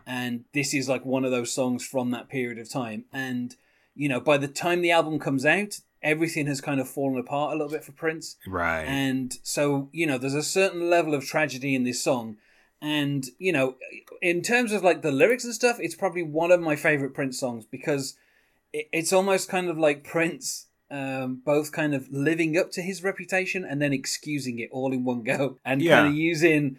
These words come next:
Speaker 1: using the eighties as an excuse to say, "Look, that was literally because I'd never met you." I think, you know, in terms of, like, uh, you know, romantic sentiments,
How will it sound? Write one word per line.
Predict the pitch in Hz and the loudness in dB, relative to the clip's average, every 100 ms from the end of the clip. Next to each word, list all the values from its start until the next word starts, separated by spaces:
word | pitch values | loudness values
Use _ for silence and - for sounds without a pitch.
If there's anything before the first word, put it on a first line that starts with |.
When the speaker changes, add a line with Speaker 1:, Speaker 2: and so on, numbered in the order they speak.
| _ | _
Speaker 1:
using | 139 185 185 185 | -4 0 4 4
the | 165 170 | 6 4
eighties | 165 170 156 135 | 4 2 0 0
as | 143 | 0
an | 147 | 0
excuse | 135 - - 156 135 - | 0 -2 -2 -2 -4 -4
to | 127 | -4
say, | 147 131 127 | 0 0 4
"Look, | 170 147 - | 6 6 4
that | 151 143 | -2 0
was | 151 151 | 0 2
literally | 170 170 151 | 2 2 -2
because | 135 135 139 | -2 -2 -2
I'd | 127 123 | -4 -4
never | 131 131 127 120 | -4 -2 -2 -2
met | 120 107 | -2 -4
you." | 117 98 92 | -8 -10 -4
I | 170 | -4
think, | 180 262 - - | 0 -2 -2 0
you | 214 | 0
know, | |
in | 143 | 2
terms | 143 202 202 | 2 2 2
of, | 180 | 2
like, | 165 151 143 - _ _ _ _ | 4 2 0 -16 _ _ _ _
uh, | 127 127 123 | -8 -6 -4
you | 143 | -4
know, | 123 | -2
romantic | 127 135 151 156 147 | 0 0 -2 -4 -6
sentiments, | - 143 135 117 113 | -2 -2 -2 -8 -12